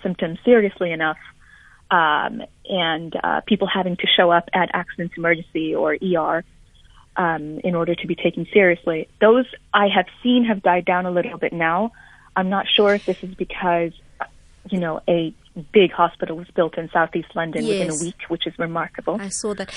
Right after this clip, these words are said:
Speaker 2: Sana,
Speaker 1: Or
Speaker 2: just, so what would be the
Speaker 1: Mm-hmm.
Speaker 2: procedure? If you felt that you had symptoms, would you call or would you have to go to the hospital?
Speaker 1: What we've been told to do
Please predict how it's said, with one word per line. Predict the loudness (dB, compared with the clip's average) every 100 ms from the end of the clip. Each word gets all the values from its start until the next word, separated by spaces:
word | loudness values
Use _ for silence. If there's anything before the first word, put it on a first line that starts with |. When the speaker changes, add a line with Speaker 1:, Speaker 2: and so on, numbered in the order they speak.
| 2
Speaker 2:
Sana, | 6 6 6
Speaker 1:
Or |
Speaker 2:
just, | 4 2 2
so | 0 2
what | 2 2
would | 0 0
be | 2 2
the | 2
Speaker 1:
Mm-hmm. |
Speaker 2:
procedure? | 0 0 0 0 0
If | 0 0 0
you |
felt | 2 2 2
that | 0 -2
you | -2
had | -2 -2
symptoms, | -2 -2 -2 -2 -4 2
would | 2 2
you | -2 -2
call | -6 0 2 4 2 2 0
or | 0 2
would | 0 0
you | -2
have | -2 -4
to | -4
go | 2 4 4
to | 0
the | -6
hospital? | -6 -6 -8 -12 -18 -20 _ _ -20 -20 -20 _ _ _ _ -20 -20 -20 -20 0
Speaker 1:
What | 2 4
we've | 2 4
been | 2
told | 2 0 0
to |
do | -2